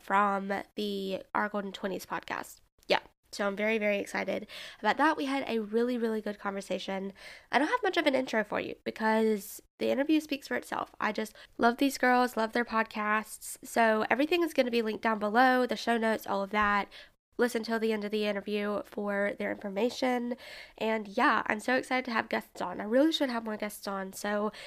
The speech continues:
if you have anyone you wanna hear me talk to, just let me know. But yeah,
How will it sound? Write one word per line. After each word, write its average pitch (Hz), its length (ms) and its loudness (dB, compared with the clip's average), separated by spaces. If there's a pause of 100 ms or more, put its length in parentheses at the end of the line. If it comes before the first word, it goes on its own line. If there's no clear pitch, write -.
(180)
if 226 100 -2
you 269 120 2
have 285 160 4
anyone 233 320 2
you 220 100 0
wanna 208 160 -2
hear 202 240 -4
me 196 160 -6
talk - 280 -10
to, 202 340 -6
just 208 200 -6
let 208 120 -2
me 208 80 -4
know. - 240 -6 (160)
But 214 320 2
yeah, 214 220 -2